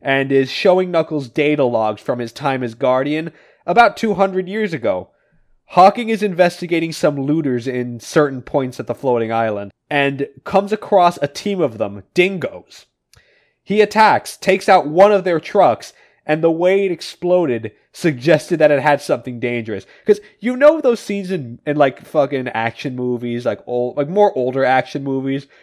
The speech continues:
where, like, one car will tumble over, uh, a cliffside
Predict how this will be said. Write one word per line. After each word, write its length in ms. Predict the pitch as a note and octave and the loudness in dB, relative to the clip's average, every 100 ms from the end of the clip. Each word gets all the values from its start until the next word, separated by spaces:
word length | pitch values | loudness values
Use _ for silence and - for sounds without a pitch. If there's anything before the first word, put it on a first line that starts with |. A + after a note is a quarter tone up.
| _ | _
where, 140 | D#3 | 2
like, 180 | D3 C3 | 2 2
one 320 | C3 D3 D3+ | 2 4 4
car 300 | D3+ C#3+ C3+ | 0 -2 0
will 160 | C3+ C3 | -2 -6
tumble 500 | - - C3 C#3 C3 | -4 -4 -2 -2 -2
over, 600 | A2 A#2+ B2 B2 B2 A#2+ | -4 -6 -4 -2 -2 0
uh, 380 | A#2 A#2 A2+ G#2+ - _ _ - | 0 0 0 -2 -8 _ _ -6
a 60 | |
cliffside 640 | A#2+ - B2+ - C3+ B2 | -4 -2 -2 0 2 2